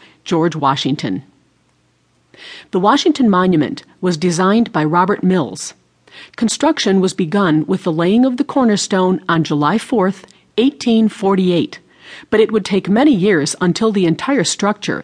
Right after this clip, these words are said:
as we see it today, would be complete. Rising to a height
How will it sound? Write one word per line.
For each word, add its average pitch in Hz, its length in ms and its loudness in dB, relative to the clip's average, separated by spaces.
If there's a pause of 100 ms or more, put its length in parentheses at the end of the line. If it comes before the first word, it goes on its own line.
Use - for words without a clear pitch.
as 170 140 -2
we 160 120 2
see 220 260 0
it - 100 -4
today, 165 460 -2 (240)
would 202 140 2
be 196 100 0
complete. - 580 -6 (880)
Rising 220 420 4
to 254 160 2
a 202 60 2
height - 400 -2